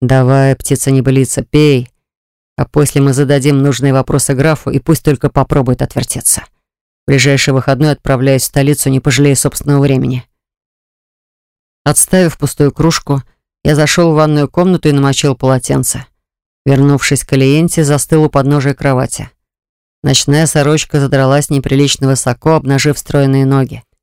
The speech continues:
Грудь мерно вздымалась, и в разрезе было видно больше, чем положено видеть до свадьбы. Я прикрыл глаза и отсчитал до десяти. Главное — держать себя в руках.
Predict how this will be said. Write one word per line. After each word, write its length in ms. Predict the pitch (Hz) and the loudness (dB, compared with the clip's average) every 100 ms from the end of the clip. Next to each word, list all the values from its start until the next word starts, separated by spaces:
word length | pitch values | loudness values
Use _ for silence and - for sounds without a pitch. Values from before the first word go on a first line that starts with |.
| _ | _
Грудь 460 | - 143 143 143 - | -2 2 2 2 0
мерно 340 | 139 135 135 123 | -2 0 0 -2
вздымалась, 800 | 113 131 131 147 156 147 - - | -4 -2 2 2 0 -2 -6 -4
и 120 | 135 | -2
в 40 | |
разрезе 600 | 139 139 147 170 185 165 | 0 0 0 2 2 0
было 240 | 151 143 139 | 0 0 2
видно 360 | 143 135 135 | 0 0 -2
больше, 420 | 120 131 165 - 156 | -2 -2 -2 -2 -4
чем 280 | - 135 | -2 -2
положено 560 | 127 127 131 135 139 123 | 0 0 0 0 -2 0
видеть 340 | 131 127 127 | 0 0 -4
до 160 | 147 135 | -2 -2
свадьбы. 680 | - 113 123 147 131 123 123 _ _ _ _ _ 143 | -2 -4 -4 -4 -8 -10 -10 _ _ _ _ _ -6
Я 160 | 147 | -6
прикрыл 440 | - 143 131 139 127 | -4 -6 -2 -4 0
глаза 480 | 135 131 135 135 - _ _ _ - | -2 0 0 -2 -4 _ _ _ -4
и 40 | |
отсчитал 520 | 139 - 147 - 131 | -2 -2 -4 -2 0
до 100 | 127 | 0
десяти. 480 | 127 131 - - 113 - _ _ _ _ - | 0 -2 -4 -8 -10 -14 _ _ _ _ -4
Главное — 640 | 127 131 131 131 143 151 | 0 2 2 2 0 0
держать 420 | 143 127 123 123 | 0 -2 -2 -4
себя 220 | - 123 123 | -4 -2 -2
в 60 | |
руках. 460 | 143 - - - | -4 -6 -8 -8